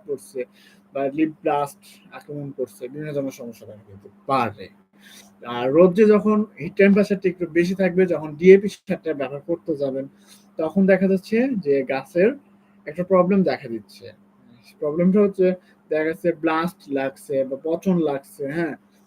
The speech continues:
নে-, মানে যে পাতাটায় সারটা পড়বে সেখান থেকে পচে পুড়ে নষ্ট হয়ে যাবে। So এটা আমরা করবো না, অবশ্যই আমরা চাষে সারটা ব্যবহার করে দিব ইনশাআল্লাহ। তো চাষে যখন সারটা ব্যবহার করব, তখন কিন্তু, মানে,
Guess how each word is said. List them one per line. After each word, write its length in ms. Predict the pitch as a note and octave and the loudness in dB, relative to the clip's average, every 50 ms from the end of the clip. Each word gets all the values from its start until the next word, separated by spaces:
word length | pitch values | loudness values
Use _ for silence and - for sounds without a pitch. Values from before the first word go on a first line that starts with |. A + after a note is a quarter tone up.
| _ _ C#3 | _ _ -12
নে-, 240 | C#3 C3 C3 C3 | -10 -8 -8 -8
মানে 180 | C3 C#3 C#3+ D3+ | -8 -8 -8 -2
যে 160 | D3+ F3+ F3+ | 0 2 2
পাতাটায় 760 | F3+ - F#3 F3+ F3+ - G3+ F#3 G#3 G#3 G#3 G#3+ G#3 G3 F#3 | 2 2 0 -2 0 -2 -2 0 0 0 2 2 0 0 -2
সারটা 380 | E3+ - - F3+ F3+ F3+ - G#3+ | -6 -8 -6 -6 -6 -4 -4 -4
পড়বে 400 | F#3+ G3 G3+ G3 G3 F#3+ A#3+ A#3+ | -2 2 2 2 4 4 4 2
সেখান 280 | A#3 A#3 G3 G3+ F#3+ F#3 | 2 0 0 2 2 2
থেকে 180 | F3 D#3 E3 - _ _ - | 2 0 -2 -6 _ _ -6
পচে 260 | F3+ F3 F3+ - A#3 | -6 -4 -4 -4 -4
পুড়ে 320 | G3+ G3 D3 A#2 A2 G#2+ A#2 | -4 -6 -8 -10 -10 -10 -10
নষ্ট 340 | B2+ A#2 A2+ - _ _ B2+ | -12 -14 -16 -16 _ _ -20
হয়ে 120 | A2+ G#2+ | -20 -18
যাবে। 220 | G#2 - G2 F#2+ F#2+ - _ _ _ - - - _ _ _ - | -16 -16 -18 -18 -18 -20 _ _ _ -20 -20 -20 _ _ _ 0
So 120 | - A3 | 4 6
এটা 220 | G#3+ G3 G3 G#3+ G#3 | 6 6 6 4 2
আমরা 180 | G3+ G3+ G#3 | 2 0 0
করবো 300 | G3+ - G#3 G3+ F#3+ G3 | 2 2 2 2 4 2
না, 80 | A#3 A#3+ | 0 0
অবশ্যই 360 | A3 F3+ E3 F3 F3+ - F#3+ | 0 0 -2 -2 -4 -4 -2
আমরা 120 | F3+ F3+ F3+ | -2 -2 -2
চাষে 400 | F3+ F3+ D#3 D#3 - - F#3 F3 | -4 -6 -8 -10 -6 -6 -6 -4
সারটা 320 | - F3+ E3 - E3+ D#3 | -4 -6 -10 -8 -8 -6
ব্যবহার 320 | C#3+ C#3 C3 C3 C#3 C#3 | -4 -4 -4 -4 -4 -6
করে 240 | C#3+ - D#3+ D#3+ D#3 | -6 -4 -4 -4 -2
দিব 220 | C#3+ D3 C3+ C#3 C#3 | -4 -4 -6 -6 -6
ইনশাআল্লাহ। 440 | C#3 C3+ - C#3 C3 B2+ C3+ C#3 C3+ - _ _ _ _ _ _ _ | -6 -8 -8 -10 -8 -6 -6 -6 -8 -12 _ _ _ _ _ _ _
তো 60 | D3+ | -10
চাষে 360 | D#3 D#3+ D3 C#3+ - - F#3 | -8 -8 -6 -6 -4 -2 0
যখন 400 | F#3 F3 F3 F3 F#3+ F#3+ F#3+ F#3+ | 2 0 2 0 0 0 2 0
সারটা 320 | F3+ - F3 C#3 - D#3 D3+ | -2 -4 -8 -8 -6 -6 -4
ব্যবহার 280 | D#3 D3+ D#3 E3 D#3 | -4 -4 -4 -4 -4
করব, 520 | D#3 - G3 G3 G#3 G#3 F#3 E3 D3 D3 E3 - _ _ _ _ _ _ _ _ _ | -4 2 6 8 8 8 6 4 2 0 -2 -6 _ _ _ _ _ _ _ _ _
তখন 300 | F3+ F3 F3 F#3+ F#3+ F#3 | -2 0 2 4 4 4
কিন্তু, 460 | F3+ G3+ G3 F#3+ F#3 G#3 G#3 G#3 G#3+ G#3 | 4 4 2 2 2 2 2 2 2 0
মানে, 560 | E3+ D3+ C#3+ D3 D3 D3 D3 D3 D3 C#3+ | -2 -6 -8 -6 -6 -6 -4 -4 -6 -8